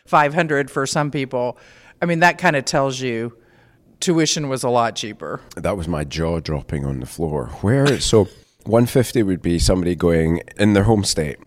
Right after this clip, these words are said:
Speaker 1: Yeah.
Speaker 2: Where's five hundred?
Speaker 1: So I have personally talked to somebody. I used to do some finance courses at Ross, and I
Speaker 2: Yeah.
Speaker 1: spoke to a woman at Ross who was gonna have five hundred thousand dollars in debt. Now, she was going to Ross, which is not one of the
Speaker 2: Right.
Speaker 1: lesser
Speaker 2: That's
Speaker 1: expensive
Speaker 2: not just
Speaker 1: ones.
Speaker 2: tuition fees, is
Speaker 1: Yeah.
Speaker 2: it? There's other.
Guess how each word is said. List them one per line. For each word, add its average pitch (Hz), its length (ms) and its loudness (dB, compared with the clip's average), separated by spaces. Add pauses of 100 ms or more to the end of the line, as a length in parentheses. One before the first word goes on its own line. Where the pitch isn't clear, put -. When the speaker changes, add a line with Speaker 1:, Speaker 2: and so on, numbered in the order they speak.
(160)
Speaker 1:
Yeah. 143 440 0 (420)
Speaker 2:
Where's 117 200 0
five - 260 -6
hundred? 95 560 -6 (320)
Speaker 1:
So 160 240 -2
I 180 140 2
have 214 180 -4
personally 208 400 -6
talked 147 280 -4
to 139 80 -6
somebody. 123 580 -6 (460)
I 170 140 2
used 180 260 -4
to 143 220 0
do 151 340 -4
some 131 420 -4 (140)
finance 143 520 0
courses 139 480 -2
at 95 100 0
Ross, 123 420 0
and 151 180 -6
I - 40 0
Speaker 2:
Yeah. 135 60 2
Speaker 1:
spoke 160 320 -4
to 170 80 -4
a 151 40 -2
woman 139 280 -6
at 117 100 -10
Ross 123 400 -4 (320)
who 160 100 -2
was 147 160 -4
gonna 127 160 -4
have 127 180 -2
five 151 200 -2
hundred 143 240 -6
thousand 131 320 -4
dollars 120 380 -6
in 123 120 -6
debt. 117 220 -2
Now, 131 100 -4
she 143 160 -8
was 131 80 -10
going 185 200 -2
to 185 60 -4
Ross, 123 400 0
which 131 180 -8
is 127 120 -8
not 139 200 -2
one 143 120 -4
of 120 80 -6
the 123 160 -6
Speaker 2:
Right. 120 200 -6
Speaker 1:
lesser 143 300 -2
Speaker 2:
That's 120 140 -8
Speaker 1:
expensive 131 280 2
Speaker 2:
not 82 120 2
just 78 220 2
Speaker 1:
ones. - 100 -8
Speaker 2:
tuition 73 340 -2
fees, 67 240 -8
is 185 100 -2
Speaker 1:
Yeah. 143 180 4
Speaker 2:
it? 151 80 -2
There's 147 140 -4
other. 135 220 -4